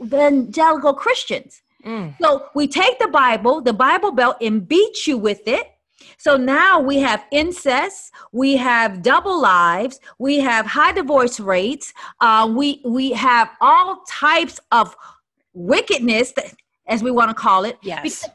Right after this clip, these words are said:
Speaker 1: you have, you don't allow people to be human. You, you don't believe in therapy. You don't believe in, in medication. You don't believe in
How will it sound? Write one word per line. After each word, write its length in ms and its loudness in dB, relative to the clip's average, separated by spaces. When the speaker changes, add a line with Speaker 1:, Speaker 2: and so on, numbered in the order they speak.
Speaker 1:
you 520 2
have, 640 2
you 120 0
don't 220 0
allow 280 4
people 300 -10
to 100 -8
be 160 -4
human. 440 -8
You, 200 -4
you 120 2
don't 140 4
believe 260 0
in 140 -10
therapy. 560 -2
You 140 -2
don't 180 2
believe 580 -2
in, 420 -2
in 400 -2
medication. 840 -6
You 120 -6
don't 160 0
believe 320 -6
in 100 -10